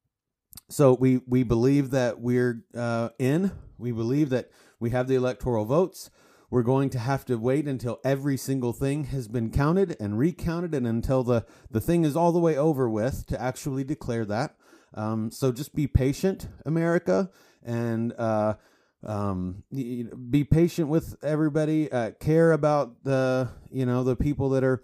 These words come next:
uh, counting all of this and recounting it. It's hard work.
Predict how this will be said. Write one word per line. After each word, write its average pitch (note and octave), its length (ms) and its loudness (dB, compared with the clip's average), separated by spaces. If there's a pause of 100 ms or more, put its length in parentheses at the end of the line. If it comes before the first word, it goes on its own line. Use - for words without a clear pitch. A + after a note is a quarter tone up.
(460)
uh, A2+ 160 -4
counting C#3+ 480 0
all C#3 160 2
of C3+ 80 0
this C#3 220 -2
and G#2 160 -4
recounting C#3+ 560 -2
it. C#3+ 100 -2
It's A#2+ 140 -8
hard C3 360 0
work. D#3 440 -2